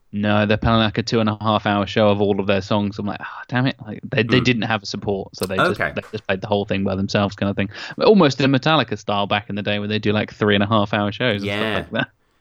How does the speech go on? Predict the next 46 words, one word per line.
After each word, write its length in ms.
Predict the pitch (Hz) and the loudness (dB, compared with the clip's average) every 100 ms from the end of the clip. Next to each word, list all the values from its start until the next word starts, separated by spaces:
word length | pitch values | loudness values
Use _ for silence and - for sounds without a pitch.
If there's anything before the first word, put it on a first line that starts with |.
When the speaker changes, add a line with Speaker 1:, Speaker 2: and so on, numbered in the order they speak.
| 143 | -4
Speaker 2:
Yeah, 320 | 104 113 101 85 | -2 -4 -4 -8
Jesus. 520 | - 143 143 82 - | -12 -12 -12 -14 -18
Okay, 280 | 139 110 82 | -14 -10 -10
cool. 260 | - 175 110 | -8 -6 -2
Well, 220 | 127 139 | -2 -2
yeah, 100 | 135 | -4
good 200 | - 160 | -2 -4
that 100 | 131 | -2
they're 100 | 117 | -4
still 280 | - 143 123 | -2 0 0
going. 480 | 117 110 131 160 | 4 4 4 0
Um, 320 | - 139 143 143 - _ | 0 0 0 -6 -18 _
we'll 200 | 160 160 - | -12 -12 -2
wrap 260 | 208 240 - | 0 0 0
up 140 | 180 | -2
with 100 | 147 | -4
a 80 | 139 | -8
few 300 | 160 156 131 | -8 -6 -6
Speaker 1:
Hmm. 40 | |
Speaker 2:
quickfire 400 | - 143 - 143 | -4 -6 -4 -6
questions. 680 | 127 - 151 - - 104 98 | -6 -6 -6 -6 -8 -8 -8
Have 140 | - 156 | -10 -10
you, 300 | 190 190 190 | -10 -6 -4
um, 180 | 190 185 | -4 -4
seen 240 | - 202 | -6 -6
the 60 | 190 | -2
band 200 | 190 180 | -2 -2
live? 360 | 196 220 82 _ _ | -4 -6 -10 _ _
Speaker 1:
I 80 | - | 0
have, 200 | 147 113 - - | 0 0 -4 -8
three 160 | 143 | -6
times, 480 | 135 117 98 92 - | -2 -4 -4 -10 -12
yeah. 200 | 123 117 95 - - | -4 -4 -4 -6 -8
Speaker 2:
Okay. 140 | 113 - _ _ _ | -8 -16 _ _ _
Speaker 1:
The, 160 | 120 127 107 110 107 | 0 0 -2 -10 -4
my 160 | 110 123 | 0 0
favourite 380 | 123 139 139 131 | 2 0 2 0
one 120 | 113 | 0
for 140 | 107 | -4
sure 340 | 107 - 110 - | -4 0 2 2
is 100 | 104 | 0
when 120 | 110 | 0
I 80 | 107 | 0
saw 280 | - 110 107 | 0 2 4
them 340 | 104 101 101 - | 4 4 2 0
at 260 | 107 107 | 0 0